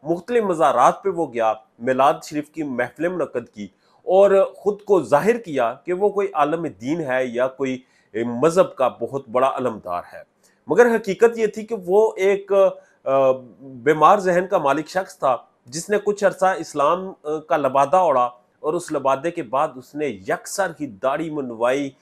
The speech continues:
अपना गेटअप जो आपके सामने नज़र आ रहा है आपको स्क्रीन पे, ये बना लिया। और इस गेटअप के बाद उसने जो गुफ्तगू की सोशल मीडिया पे, यकीन करें वो इस काबिल नहीं कि आपको सुनाई जा सके।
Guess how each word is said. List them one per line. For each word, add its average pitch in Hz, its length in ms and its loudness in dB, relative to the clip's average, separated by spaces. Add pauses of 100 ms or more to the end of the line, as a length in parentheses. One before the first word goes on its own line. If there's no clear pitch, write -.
(280)
अपना 151 300 2
गेटअप 143 500 -2
जो 151 100 0
आपके 139 320 -2
सामने 151 360 -2
नज़र 151 280 2
आ 170 120 2
रहा 135 120 2
है 120 60 2
आपको - 160 -12
स्क्रीन 113 300 -14
पे, 147 140 -10
ये 139 220 -2
बना 139 260 -4
लिया। 101 340 -8 (280)
और 160 100 -4
इस - 180 -10
गेटअप 143 340 -2
के 151 80 -6
बाद 131 400 -2
उसने 147 240 -10
जो 131 180 -8
गुफ्तगू 131 580 -2
की 202 180 -6
सोशल 175 280 -8
मीडिया 160 280 -2
पे, 151 280 -6 (420)
यकीन 151 360 -2
करें 180 220 0
वो 175 160 -4
इस - 140 -12
काबिल 147 300 0
नहीं 139 220 -6
कि 147 100 -6
आपको 131 340 -4
सुनाई 117 360 -2
जा - 200 -12
सके। - 360 -20